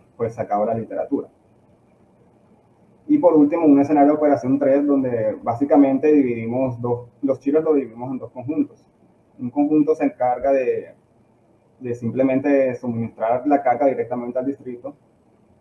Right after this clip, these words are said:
durante las veinticuatro horas, mientras que otro conjunto se dedica, pues,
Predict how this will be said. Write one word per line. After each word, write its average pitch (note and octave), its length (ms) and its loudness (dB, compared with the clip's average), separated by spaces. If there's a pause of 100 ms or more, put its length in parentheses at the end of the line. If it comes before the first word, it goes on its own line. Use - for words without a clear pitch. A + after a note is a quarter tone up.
(100)
durante G#2+ 320 -6
las G#2+ 100 -4
veinticuatro G#2+ 520 -4
horas, C3+ 260 -2 (280)
mientras C#3 300 2
que - 80 -2
otro B2+ 240 2
conjunto B2+ 760 0
se B2 140 -14
dedica, A#2+ 640 2
pues, A#2 240 -14